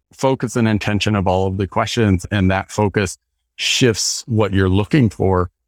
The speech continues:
not only in the other person, but in yourself. The learning,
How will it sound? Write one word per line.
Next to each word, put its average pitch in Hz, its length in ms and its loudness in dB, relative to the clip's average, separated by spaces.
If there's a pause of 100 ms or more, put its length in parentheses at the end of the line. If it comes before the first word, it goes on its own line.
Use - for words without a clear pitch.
(280)
not 104 220 -2
only 147 180 0
in 110 160 2
the 101 120 4
other 104 180 0
person, 104 360 0
but 92 140 0
in 90 120 2
yourself. 82 600 -4 (100)
The 98 320 0 (720)
learning, 117 640 2